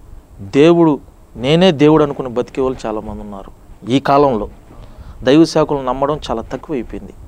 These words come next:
అట్లాగా మన రమేష్ పాస్టర్ గారు నిజంగా ఆయన గురించి చెప్పాలంటే చాలా తక్కువ అనిపిస్తుంది నా అనుభవంలో. నేను అనేకమైన పాస్టర్లు మన నెల్లూరులో పాస్టర్ గారులందరినీ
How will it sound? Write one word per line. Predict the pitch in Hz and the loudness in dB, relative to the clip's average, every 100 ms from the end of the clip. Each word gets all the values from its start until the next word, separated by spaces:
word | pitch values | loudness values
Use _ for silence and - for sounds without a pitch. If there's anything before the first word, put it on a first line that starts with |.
| - - - - - - | -20 -20 -20 -20 -16 -4
అట్లాగా | 135 165 170 165 | -2 4 4 4
మన | 160 151 156 | 2 0 0
రమేష్ | 131 160 160 - | 0 -2 -8 -4
పాస్టర్ | 135 127 123 | -4 -4 -6
గారు | 127 117 | -6 -6
నిజంగా | 113 120 139 120 | -10 -12 -10 -10
ఆయన | 110 110 | -10 -8
గురించి | 127 135 - | -8 -10 -10
చెప్పాలంటే | 117 120 110 95 98 107 131 - - - | -8 -6 -6 -8 -14 -16 -18 -20 -20 -4
చాలా | 127 | -2
తక్కువ | 123 143 175 | 0 0 2
అనిపిస్తుంది | 156 - - 110 | 0 -2 -10 -4
నా | 113 | 0
అనుభవంలో. | 135 143 139 104 | 0 0 -4 -6
నేను | 113 123 | -6 -6
అనేకమైన | 131 147 143 131 | -4 -6 -6 -8
పాస్టర్లు | - 123 - 123 | -4 -4 -4 -8
మన | 110 | -8
నెల్లూరులో | 110 123 127 123 | -8 -8 -8 -8
పాస్టర్ | 135 117 113 123 | -8 -8 -8 -8
గారులందరినీ | 117 110 107 127 117 | -6 -6 -8 -12 -12